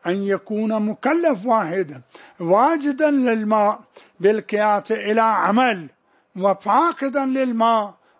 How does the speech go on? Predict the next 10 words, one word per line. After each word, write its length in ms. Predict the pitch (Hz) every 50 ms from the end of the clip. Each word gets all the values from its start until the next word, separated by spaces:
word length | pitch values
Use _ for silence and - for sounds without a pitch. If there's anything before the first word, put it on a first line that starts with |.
| _
بالقياس 720 | 196 202 220 214 185 - - 196 196 214 226 226 202 - 190
إلى 220 | 180 180 185 196
عمل 680 | 185 170 151 156 170 202 220 240 254 269 262 233 208 - - _
آخر، 440 | 202 196 170 - 180 180 160 175 180 - _ _ _ _ _ _ 185
مثل 200 | 175 - 202 196
ما 240 | 180 190 196 190
قليل 400 | - - 190 190 190 196 196 196 220 240 240 226
يكفي 360 | 220 240 233 - - - 202
للوضوء 580 | 185 170 175 170 160 160 165 160 156 160 156 151 _ _ _ _ _ _ _ _ 165
ولا 280 | 160 165 185 220 240